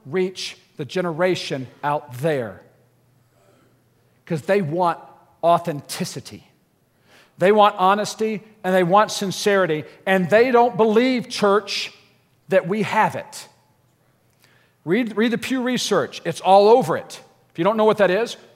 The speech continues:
Google Pew Research, right? It's all over it. They don't wanna come in here because they don't think we're real. So it doesn't matter how much you stand up, if you're not gonna step out in a real, authentic, sacrificial way,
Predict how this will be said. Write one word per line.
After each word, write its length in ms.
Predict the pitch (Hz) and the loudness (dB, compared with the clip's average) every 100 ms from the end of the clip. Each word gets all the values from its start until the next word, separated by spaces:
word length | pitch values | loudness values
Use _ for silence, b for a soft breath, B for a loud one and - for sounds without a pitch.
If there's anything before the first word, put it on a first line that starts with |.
| - | -8
Google 800 | 247 277 180 170 233 - - - _ _ _ _ | -2 0 2 2 2 -4 -18 -20 _ _ _ _
Pew 200 | - 214 | -4 0
Research, 500 | 240 269 190 131 - | 2 2 2 0 0
right? 260 | 151 214 - - - _ _ _ _ _ _ - | 2 2 0 -10 -20 _ _ _ _ _ _ -4
It's 160 | 214 | 4
all 240 | 277 254 302 | 6 8 8
over 240 | 359 233 | 6 4
it. 120 | 123 - - - _ _ _ _ _ _ _ 165 | 0 -6 -20 -20 _ _ _ _ _ _ _ 4
They 100 | 311 | 6
don't 180 | 359 | 8
wanna 180 | 277 247 | 6 4
come 260 | - 311 339 | 4 4 6
in 80 | 196 | 6
here 180 | 214 | 4
because 380 | 254 - 294 247 | 4 4 2 4
they 180 | - 294 | 6 6
don't 260 | 320 254 - | 6 4 2
think 320 | 247 247 - | 2 2 0
we're 260 | 302 320 311 | 2 2 4
real. 520 | 403 403 302 - - - - _ _ _ _ _ _ _ _ _ _ _ _ _ _ _ | 6 6 6 2 -6 -20 -20 _ _ _ _ _ _ _ _ _ _ _ _ _ _ _
So 360 | - 262 254 - | 4 4 4 0
it 80 | 262 | 4
doesn't 240 | 320 330 | 6 8
matter 220 | 330 302 | 8 8
how 200 | 214 320 | 8 6
much 260 | 320 311 - | 8 4 4
you 60 | |
stand 440 | 220 - 294 277 269 | -2 4 6 8 8
up, 640 | 339 247 - - - _ | 8 8 4 -16 -20 _
if 160 | 214 220 | 0 4
you're 80 | 247 | 6
not 200 | 294 294 | 6 6
gonna 160 | 247 | 2
step 360 | - - 294 - | 0 2 4 8
out 300 | 302 285 247 | 8 8 6
in 80 | 226 | 2
a 60 | |
real, 280 | 208 254 330 | 4 6 8
authentic, 720 | 269 226 208 - 339 - 226 | 8 6 4 4 2 4 -2
sacrificial 920 | - - 320 320 233 - 330 - 262 208 | 2 4 4 4 0 2 2 2 2 4
way, 580 | 240 359 302 131 - | 8 10 10 6 -2